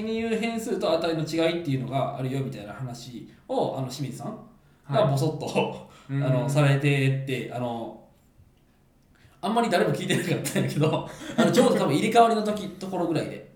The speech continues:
Speaker 2: あー。
Speaker 1: あの、僕と次の人の、
Speaker 2: はい。
Speaker 1: うん、入れ替わりのところぐらいで、ちょっとボソッと僕と、まあ、その周囲数人に聞こえるぐらいの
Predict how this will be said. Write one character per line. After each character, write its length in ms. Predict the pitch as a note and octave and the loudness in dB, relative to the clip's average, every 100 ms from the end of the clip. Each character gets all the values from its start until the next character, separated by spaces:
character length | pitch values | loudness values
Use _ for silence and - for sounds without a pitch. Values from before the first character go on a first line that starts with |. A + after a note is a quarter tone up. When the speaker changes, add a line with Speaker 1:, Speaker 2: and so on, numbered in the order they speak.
| _ | _
Speaker 2:
あ 460 | - C#3 C#3 C3+ B2+ | -2 0 0 0 2
ー。 80 | C#3 | 2
Speaker 1:
あ 20 | |
の、 160 | B2 C3 | 0 0
僕 200 | C3 C#3 | 0 0
と 340 | E3+ C#3 - | 2 2 2
次 140 | - C3+ | -2 0
の 80 | C3 | 0
人 140 | B2+ | -2
の、 280 | D#3+ G#3 - - | -6 -8 -10 -10
Speaker 2:
は 160 | B2+ A#2 | -6 -4
い。 40 | - - - | -6 -14 -14
Speaker 1:
う 40 | B2+ | -10
ん、 100 | A#2 | -6
入 120 | D3 | -4
れ 60 | E3+ | 0
替 40 | |
わ 80 | F3 | 0
り 80 | E3+ | 0
の 60 | |
と 60 | E3+ | -2
こ 40 | E3+ | -2
ろ 120 | E3+ | -2
ぐ 60 | E3+ | 0
ら 60 | |
い 60 | C3 | 0
で、 160 | D3 - | 0 0
ち 80 | E3 | -2
ょ 40 | |
っ 20 | |
と 60 | C3+ | -4
ボ 100 | B2+ | -4
ソ 80 | D#3 | -4
ッ 20 | |
と 60 | B2 | -4
僕 520 | C3+ C3+ F3 F3+ F3+ | -4 -4 -6 -8 -4
と、 400 | F#3+ D#3+ - D#3 | -2 0 -2 -4
ま 80 | D#3 | -4
あ、 40 | |
そ 100 | D3 | -2
の 120 | E3 | -4
周 220 | D#3+ A3 D3 | -2 0 0
囲 60 | |
数 200 | C3+ C#3 | 0 0
人 160 | C#3 C#3 | 0 0
に 80 | C#3 | -2
聞 100 | D3 | 0
こ 80 | D#3 | 2
え 40 | |
る 80 | D#3 | 4
ぐ 80 | D#3+ | 4
ら 100 | D3+ | 4
い 40 | |
の 200 | D3+ | 2